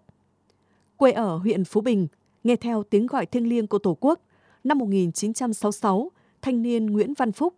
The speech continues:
lên đường nhập ngũ, chiến đấu tại chiến trường Quảng Trị, Thừa Thiên Huế.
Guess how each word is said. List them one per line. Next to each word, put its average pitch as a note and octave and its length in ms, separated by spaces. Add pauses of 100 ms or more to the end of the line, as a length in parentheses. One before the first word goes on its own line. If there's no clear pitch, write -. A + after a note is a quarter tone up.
lên C4 200
đường G#3 180
nhập F#3+ 120
ngũ, F#3+ 280 (420)
chiến C4 220
đấu A3+ 280
tại G#3+ 220
chiến A#3 220
trường A3+ 200
Quảng G3 220
Trị, G#3 260 (160)
Thừa G#3+ 140
Thiên A3+ 160
Huế. G3+ 300